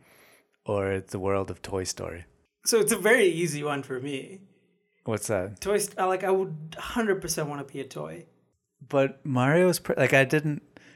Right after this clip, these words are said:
Speaker 1: play Mario as a kid, so I think I'd want to experience the world of Mario properly.
Speaker 2: In, like, the proper eight-bit.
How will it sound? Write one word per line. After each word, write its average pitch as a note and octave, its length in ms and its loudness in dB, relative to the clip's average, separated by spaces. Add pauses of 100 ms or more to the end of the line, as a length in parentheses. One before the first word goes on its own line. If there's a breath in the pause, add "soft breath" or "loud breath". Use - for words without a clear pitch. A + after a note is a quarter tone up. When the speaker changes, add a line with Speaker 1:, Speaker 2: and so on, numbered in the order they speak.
(140 loud breath)
Speaker 1:
play G#2 240 2
Mario A#2 420 2
as A#2 140 -2
a A2 40 -8
kid, A#2+ 360 -4 (600 soft breath)
so A2+ 200 -2
I A2 120 2
think C#3+ 200 -2
I'd A#2+ 140 2
want A#2 220 2
to A2+ 60 -2
experience G#2+ 680 -4
the A2+ 140 -8
world G2 380 -2
of F#2+ 240 -8
Mario G2 420 -2
properly. G2 640 -6
Speaker 2:
In, F3+ 200 2
like, D#3+ 320 -6
the E3 80 -4
proper E3 540 -2
eight-bit. D3+ 720 -8